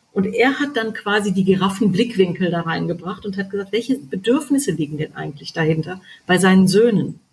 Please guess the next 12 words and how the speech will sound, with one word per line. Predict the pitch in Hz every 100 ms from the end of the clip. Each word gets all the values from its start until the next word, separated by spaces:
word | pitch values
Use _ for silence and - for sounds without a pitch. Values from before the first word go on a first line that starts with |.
| _
Und | 214 202 196 - - _ _ _ _ _
er | - 170
sagt, | 190 190
es | -
wäre | 196
zum | 190 202
ersten | 185 190 214
Mal |
eine | 196 190
konstruktive | 196 196 - - 196 175
Diskussion | 190 - 180 175 240 254
geworden | 156 165 151 143 143